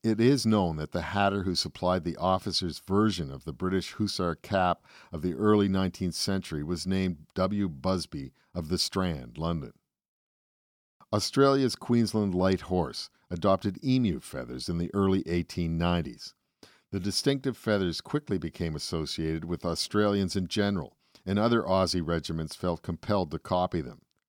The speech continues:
reluctantly so in many cases. The bicorn hat evolved or devolved from the tricorn and was worn by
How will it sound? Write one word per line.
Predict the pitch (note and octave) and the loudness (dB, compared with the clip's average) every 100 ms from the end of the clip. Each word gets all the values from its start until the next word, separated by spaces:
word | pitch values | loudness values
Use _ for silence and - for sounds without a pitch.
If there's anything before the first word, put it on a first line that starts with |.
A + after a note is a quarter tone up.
| - | 2
reluctantly | G2+ A2 - F2+ C#2+ C#2+ | 4 4 2 -4 -4 -6
so | - D#2 A#1+ | -4 -6 -8
in | B1+ | -8
many | D2 D#2+ D2+ | -4 -4 -4
cases. | - F2 E2+ - - - _ _ _ _ _ _ _ _ _ _ _ _ _ _ _ - _ _ | -2 -2 -2 -8 -10 -10 _ _ _ _ _ _ _ _ _ _ _ _ _ _ _ -20 _ _
The | A2 | 2
bicorn | A#2+ C3+ D3 C3+ A#2 G#2 | 4 4 4 4 4 2
hat | F2 G#2+ F#2+ - | 0 0 0 -2
evolved | E2 B1+ D2 C2 C#2 - | -6 -6 -8 -8 -10 -10
or | E2 | -10
devolved | C2+ F#2+ G#2 C2 A1+ A#1+ C#2+ | -6 -2 0 -2 -8 -12 -12
from | - E2+ | -8 -6
the | D#2+ | -6
tricorn | - F#2+ F#2+ - D2 C2+ D#2 | 0 2 2 0 -10 -8 -4
and | F2 | -2
was | F2+ | -2
worn | G2 G2+ A#2 | 0 2 2
by | G#2+ | 2